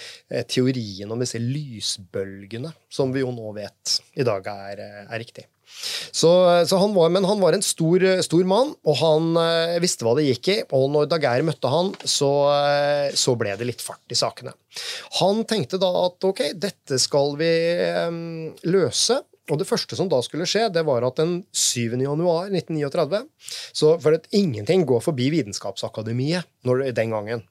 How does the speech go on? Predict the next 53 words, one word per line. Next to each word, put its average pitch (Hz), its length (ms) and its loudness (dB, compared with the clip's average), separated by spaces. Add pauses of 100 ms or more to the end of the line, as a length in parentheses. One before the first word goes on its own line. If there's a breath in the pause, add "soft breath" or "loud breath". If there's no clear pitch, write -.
når 113 140 -4
det 117 80 0
gjaldt 101 260 -4
store 101 320 -2
oppfinnelser. 98 460 -8 (100)
Du 113 80 -12
kunne 107 140 -10
ikke 165 100 -2
bare 104 160 2
gå 104 140 -6
på - 100 -20
patentkontoret 107 640 -10
og 113 80 0
gjøre 107 140 -4
det 110 100 -8
der. 156 160 0
Først 135 220 -8
måtte 110 100 -10
du 139 80 -2
inn 113 140 -4
til 117 100 -10
Vitenskapsakademiet, 113 960 -4
og 170 140 0
så 135 100 -6
måtte 127 240 -6
de 110 220 -8 (160)
liksom 120 260 0
si - 80 -6
at 120 220 0
ja, 151 80 2 (500 loud breath)
denne 120 480 0
gir 107 220 -2
vi 120 80 2
en 135 100 0
offentlig - 320 -8
status, 135 400 -4
og 123 80 0
da 220 80 4
kunne 320 160 -2
du 311 80 0
gå 117 80 0
og - 140 -8
ta 92 180 -8
ut - 80 -20
den 95 160 -14
patenten. - 480 -14 (640 loud breath)
Sånn 143 160 4
at, 165 160 0
eh, 175 960 2
sånn 160 220 2
at, 165 180 -2
eh, 160 640 4
oppfinnelsen 180 600 -2